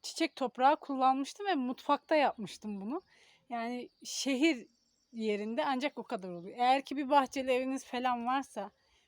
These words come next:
kesinlikle ama kesinlikle özellikle yumurta, çay ve kahve posalarını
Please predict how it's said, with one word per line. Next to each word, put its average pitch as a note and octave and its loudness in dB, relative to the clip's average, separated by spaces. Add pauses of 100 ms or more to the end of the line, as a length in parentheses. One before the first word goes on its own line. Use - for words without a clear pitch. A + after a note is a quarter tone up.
(140)
kesinlikle D4+ -2
ama A3+ -6
kesinlikle A3+ -10
özellikle G#3+ -2
yumurta, G#3 -8
çay G#3+ -2
ve G3 -8
kahve A3+ -6
posalarını G3+ -6